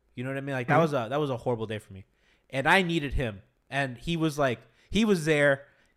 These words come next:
Speaker 1: in a super corny way the day that I needed him most, and, uh, providing a joy that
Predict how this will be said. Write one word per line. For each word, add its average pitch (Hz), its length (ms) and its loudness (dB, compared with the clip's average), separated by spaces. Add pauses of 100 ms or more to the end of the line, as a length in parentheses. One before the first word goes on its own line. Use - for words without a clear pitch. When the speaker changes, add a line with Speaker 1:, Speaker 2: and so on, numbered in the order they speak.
(120)
Speaker 1:
in 139 140 -6
a 123 240 -2
super 190 260 -4
corny 147 300 -4
way 123 300 -2
the 120 100 -8
day 127 200 -8
that 120 140 -10
I 123 140 -4
needed 123 320 -8
him 113 160 -6
most, 110 400 -8 (480)
and, 113 320 -14
uh, 101 280 -8 (140)
providing 127 640 0 (340)
a 139 120 -4
joy 117 600 0 (340)
that 107 320 -2